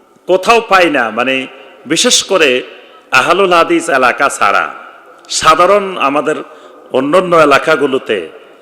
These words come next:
এই দোয়ায়ে মাসুরার নামে শুনে নাই। তারা ধরে নিছে দোয়ায়ে মাসুরা খালি একটা, "আল্লাহুম্মা ইন্নী যালামতু নাফসি যুলমান কাসিরা", এটাই মনে হয় দোয়ায়ে মাসুরা।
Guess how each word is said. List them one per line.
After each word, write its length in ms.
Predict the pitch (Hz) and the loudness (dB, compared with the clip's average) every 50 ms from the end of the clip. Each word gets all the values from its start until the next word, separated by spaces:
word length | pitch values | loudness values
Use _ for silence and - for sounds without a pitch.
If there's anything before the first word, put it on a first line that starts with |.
| - _ _ _ _ _ - - - | -20 _ _ _ _ _ -12 -4 0
এই 280 | 175 190 202 226 233 | 2 4 4 2 2
দোয়ায়ে 420 | 190 170 220 208 208 208 208 202 185 | 0 0 2 4 4 4 4 4 2
মাসুরার 520 | 185 180 175 165 - 202 202 214 220 220 | 2 0 0 0 -2 -2 2 2 2 2
নামে 460 | 202 180 165 151 151 147 151 165 170 | 0 0 2 2 2 2 2 0 -2
শুনে 300 | 160 - 151 139 131 120 | -4 -4 -8 -8 -8 -8
নাই। 140 | 107 98 92 85 80 - - - - - - - _ _ _ - _ _ _ _ _ _ - - - - _ _ | -8 -10 -12 -14 -18 -20 -20 -20 -20 -20 -20 -20 _ _ _ -20 _ _ _ _ _ _ -20 -20 -20 -20 _ _
তারা 240 | - 135 151 175 190 | 0 2 4 4 2
ধরে 320 | 180 143 185 190 208 220 | 4 4 2 4 4 4
নিছে 380 | 208 202 196 - - 220 214 202 | 2 0 -2 0 2 2 2 2
দোয়ায়ে 300 | 151 139 185 185 185 190 | 2 2 2 4 4 4
মাসুরা 400 | 185 180 180 170 180 202 196 208 | 4 2 2 2 2 2 2 2
খালি 240 | 202 202 208 202 208 | 2 0 0 2 2
একটা, 380 | 196 160 - - - - 143 | 2 2 0 -4 -6 -2 2
"আল্লাহুম্মা 720 | 127 117 127 139 147 160 165 165 156 - 151 156 151 156 151 | 2 2 2 2 2 4 4 4 2 2 -2 -4 -2 0 0
ইন্নী 380 | 147 147 139 139 143 147 143 | 0 0 -4 -4 -2 -2 -2
যালামতু 580 | 135 110 120 135 131 135 139 143 135 123 - 147 | -2 -2 -2 0 0 0 -2 -4 -6 -6 -6 -4
নাফসি 480 | 127 131 127 127 - - - 147 135 113 | -2 -2 -4 -4 -6 -8 -6 -6 -6 -6
যুলমান 500 | - 117 123 120 117 113 120 117 117 107 | -6 -6 -4 -4 -4 -4 -6 -6 -6 -6
কাসিরা", 400 | - 117 101 - - 107 98 98 | -6 -6 -6 -6 -6 -6 -4 -2
এটাই 260 | - 139 - 180 180 | -2 0 2 0 0
মনে 200 | 180 175 170 170 | 0 0 -2 -4
হয় 100 | 165 - | -2 -2
দোয়ায়ে 220 | 151 143 127 113 | -2 -4 -4 -4
মাসুরা। 380 | 107 95 92 - - - - | -6 -6 -10 -10 -12 -16 -16